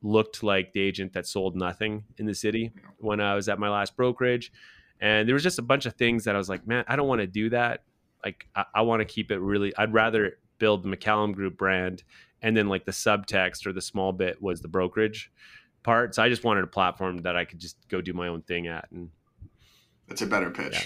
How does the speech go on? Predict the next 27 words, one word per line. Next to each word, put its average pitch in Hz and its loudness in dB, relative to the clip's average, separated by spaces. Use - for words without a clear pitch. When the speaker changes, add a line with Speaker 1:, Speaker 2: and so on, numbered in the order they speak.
Speaker 1:
But, 156 6
you 190 6
know, 175 4
because 165 2
of, 143 4
like, 123 4
a 120 4
lot 123 6
of 107 4
agents 113 2
like 95 2
us, 101 4
like, 92 0
we've 104 -2
got 113 2
the 95 -10
Tom 101 0
Ferry 120 4
ecosystem, 110 2
we've 101 -2
got, 98 2
like, 98 0
the 95 0
video 107 2
creators 104 2
and 101 -8
stuff. 98 0